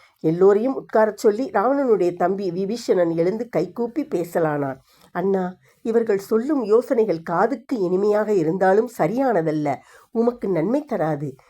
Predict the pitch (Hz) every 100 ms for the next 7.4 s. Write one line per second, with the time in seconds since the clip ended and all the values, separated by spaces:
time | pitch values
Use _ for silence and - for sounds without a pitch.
0 | _ - 208 220 220 - 190 185 214 214
1 | - 220 220 208 240 247 254 262 349 170
2 | 175 165 170 214 285 254 180 165 156 147
3 | - _ - 190 233 269 311 185 - 320
4 | 302 175 165 151 143 - _ _ - -
5 | 233 277 320 294 214 226 240 190 196 208
6 | - 190 196 233 196 175 214 214 254 254
7 | 233 175 156